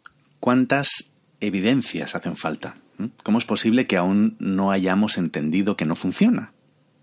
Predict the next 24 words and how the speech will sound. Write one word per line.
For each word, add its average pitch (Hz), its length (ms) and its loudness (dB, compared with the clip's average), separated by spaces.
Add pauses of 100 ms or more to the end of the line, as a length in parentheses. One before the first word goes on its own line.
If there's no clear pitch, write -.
(880)
Supongo 127 360 4
que 135 100 2
por 107 180 4
la 101 80 4
misma 113 240 4
razón 127 520 4
que 82 420 0
hace 90 180 -2
unos 101 200 2
cuantos 98 380 0
años 104 300 2
leí 87 280 2
en 92 120 2
el 87 120 2
libro, 90 500 2 (720)
el - 240 -4
libro 92 240 2
negro 95 280 2
del 85 140 0
emprendedor, 80 760 -2 (320)
alguien 78 220 -6
me 69 80 -4
lo 67 80 -6
regaló, 80 460 -6